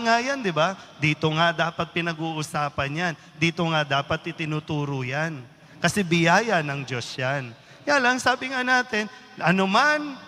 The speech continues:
ang magiging sanhi para humantong ka sa pakikiapid, putulin mo na. Hmm.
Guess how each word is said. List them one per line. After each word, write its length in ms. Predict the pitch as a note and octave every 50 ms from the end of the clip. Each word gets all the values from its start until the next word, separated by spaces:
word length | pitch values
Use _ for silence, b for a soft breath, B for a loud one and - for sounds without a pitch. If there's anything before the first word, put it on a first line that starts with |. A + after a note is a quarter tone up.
| - - -
ang 120 | F#3 G3+ G3+
magiging 560 | G3 F3+ E3+ G#3 C#4 D4 C#4 B3+ C4+ B3+ B3+
sanhi 400 | A#3 - B3 A3 G#3+ A3 A#3 A3
para 320 | - G3+ G#3 A3 A3+ A#3 A#3
humantong 560 | G3+ A3 G#3+ G#3+ G#3 G#3 G3+ - G#3+ G3+ G3
ka 240 | G3 B3+ C4+ C#4+ C#4
sa 80 | C4+
pakikiapid, 1040 | A3 F3 G#3 G3+ - C4+ C#4 B3+ - A#3 A3 F#3 - - - D#3+ D3+ D3+ F3 G3 F3+ D#3 - - - - - - - - - -
putulin 640 | - G#3 G3 - - G#3 A3+ B3 A#3+ A3 G#3 F#3 D3+
mo 240 | C3+ C3 B2+ B2 A#2+
na. 320 | A#2+ A2+ A2 A2+ G#2+ G#2 G2+ G2+ F#2+ - - - - - - - - - - - - - - - - - - - - - - - - - - - - - - - - - - - - - - - - - - - - - - - - - - - - - - - - - - - - - - - - - - - -
Hmm. 400 | B2+ B2 B2 A2+ G#2 G#2 A2